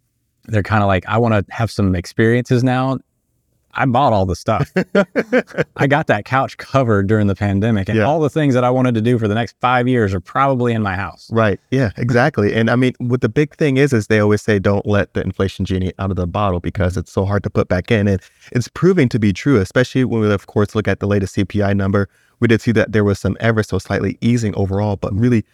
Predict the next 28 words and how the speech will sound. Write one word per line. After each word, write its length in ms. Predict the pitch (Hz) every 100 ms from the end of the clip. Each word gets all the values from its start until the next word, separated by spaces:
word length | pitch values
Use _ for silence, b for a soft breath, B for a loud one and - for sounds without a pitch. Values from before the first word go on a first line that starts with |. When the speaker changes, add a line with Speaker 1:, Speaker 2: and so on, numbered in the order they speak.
| _ _
Speaker 2:
core 300 | - 135 135
inflation 420 | 117 98 110 - 104
remains 340 | 95 92 87 -
sticky. 380 | - 120 -
And 140 | 95 95
that's, 180 | 104 101
I 80 |
think, 240 | 98 98 92
gonna 220 | 98 95
be 180 | 87 95
an 160 | - 95 -
issue 340 | 127 - 107
moving 300 | 98 95 95
forward. 420 | - - 120 95
And 180 | 95 92 b b b -
really, 460 | 120 170 123 113 - _ _
when 220 | 113 113
we 60 | 107
saw 240 | - 107
that, 180 | 104 -
when 160 | 110 107
we 80 | 104
see 140 | -
the 120 | 127 - _
pause 340 | - 107 117 104
from 200 | - 95
the 100 | 90
Fed, 380 | - 110 95